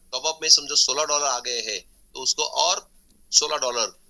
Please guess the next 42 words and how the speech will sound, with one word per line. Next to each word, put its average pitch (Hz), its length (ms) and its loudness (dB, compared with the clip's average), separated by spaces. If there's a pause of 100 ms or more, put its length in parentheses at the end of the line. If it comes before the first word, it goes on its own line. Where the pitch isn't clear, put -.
(140)
purchase 147 360 8
करके 139 340 -2
ही 139 220 -2
उसको 170 280 0
अभी 143 180 -2
top 113 200 -6
up 113 140 -8
करवाना 110 320 -6
पड़ेगा, 107 360 -4 (360)
तो 143 60 -6
अपनी 135 320 -4
गाड़ी 113 280 0
चालू 107 280 4
हो 95 100 -6
जाएगी 87 280 -10
दोस्तों। - 300 -10 (880)
तो 131 340 -8 (140)
ये 135 100 0
तीन 147 280 -2
changes 131 640 4 (400)
एक 139 200 -4
company 147 360 -4
के 170 220 -2 (420)
तौर 143 240 -6
पे 165 140 -2 (140)
और - 260 -4
आपका 143 260 -4
भी 196 100 -8
नुकसान 175 400 0
ना 156 140 -4
हो 147 160 -4 (400)
और 135 200 -2
company 156 360 -2
भी 190 160 0
आगे 156 260 -2
चलनी 135 320 -6
चाहिए, 107 360 -4 (340)
इसलिए - 260 2
हमने 135 220 -6
ये 135 180 -2
लिए 135 360 -2
हैं। 151 220 -4